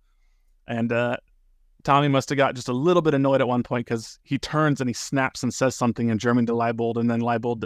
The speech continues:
like, not, like, in a mean way, but, like, in a, "Hey, knock it off, I'm talking." And, uh, Leibold didn't say anything anymore during,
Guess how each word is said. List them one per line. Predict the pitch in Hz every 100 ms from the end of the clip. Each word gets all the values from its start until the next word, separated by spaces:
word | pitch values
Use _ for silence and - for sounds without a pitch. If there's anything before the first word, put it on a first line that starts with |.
| -
like, | 123 131
not, | 143 135
like, | 127
in | 120
a |
mean | 107 120 123
way, | 131 127
but, | 110
like, | 117 110
in | 120
a, | 110 - _ _
"Hey, | 165
knock | 139 135 143
it |
off, | 131 117
I'm | 120
talking." | 139 127 127 117 _ _ _ _
And, | 127 127 123 123
uh, | 120 120 120 -
Leibold | 117 113
didn't | 107 110 - _ -
say | 117
anything | 113 113 113
anymore | 117 120 123
during, | 139